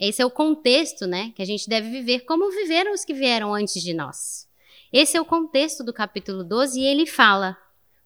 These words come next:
portanto, capítulo doze começa assim: "Portanto". A gente precisa se lembrar do que a gente aprendeu, do, das,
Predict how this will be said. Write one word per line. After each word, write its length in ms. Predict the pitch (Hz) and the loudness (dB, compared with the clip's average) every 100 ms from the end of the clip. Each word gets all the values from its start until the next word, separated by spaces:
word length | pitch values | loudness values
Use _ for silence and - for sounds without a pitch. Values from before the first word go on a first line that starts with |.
| - | 2
portanto, 800 | 339 - - 254 262 - 156 143 | 4 4 0 0 0 -4 -10 -10
capítulo 460 | - 170 180 165 185 | -12 -10 -10 -10 -8
doze 300 | 175 190 190 | -4 -4 -4
começa 460 | - 202 196 254 226 | -6 -2 -2 -4 -8
assim: 220 | - 151 | -10 -12
"Portanto". 800 | - 233 - - 156 156 - - _ - - - | -6 -6 -6 -8 -8 -10 -16 -20 _ -20 -20 -8
A 80 | 208 | -4
gente 280 | 214 254 - | 0 0 -2
precisa 340 | 240 233 269 | -6 -6 -6
se 120 | 254 | -2
lembrar 420 | 269 247 233 269 320 | 0 0 2 2 2
do 120 | 311 | -2
que 80 | 311 | -2
a 60 | |
gente 240 | 277 302 311 | -2 -4 -4
aprendeu, 580 | 302 349 247 247 320 | -4 -2 0 0 -2
do, 140 | 269 190 | -6 -8
das, 320 | 196 226 - | -8 -8 -10